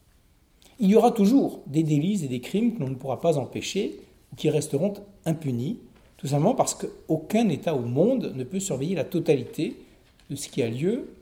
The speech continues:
dans un territoire soumis à sa juridiction. Donc un certain degré de violence clandestine, invisible, se produira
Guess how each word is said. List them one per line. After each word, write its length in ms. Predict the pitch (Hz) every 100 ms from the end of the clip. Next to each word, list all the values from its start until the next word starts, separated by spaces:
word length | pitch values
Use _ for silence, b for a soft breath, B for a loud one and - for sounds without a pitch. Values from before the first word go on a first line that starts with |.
| -
dans 140 | 139 135
un 60 |
territoire 600 | 127 127 120 160 196 220
soumis 460 | - 139 135 196 294 -
à 100 | 147
sa 140 | 156
juridiction. 540 | 147 143 127 120 - - _ _ b b b b -
Donc 200 | 190 220
un 80 | 160
certain 540 | - 254 - - 180
degré 580 | 143 160 151 160 247 285 202 - 127
de 80 |
violence 500 | 123 135 156 156 135
clandestine, 720 | - 147 117 113 - - 254 208
invisible, 440 | 123 113 180 285
se 140 | -
produira 720 | 151 - 123 127 151 185 277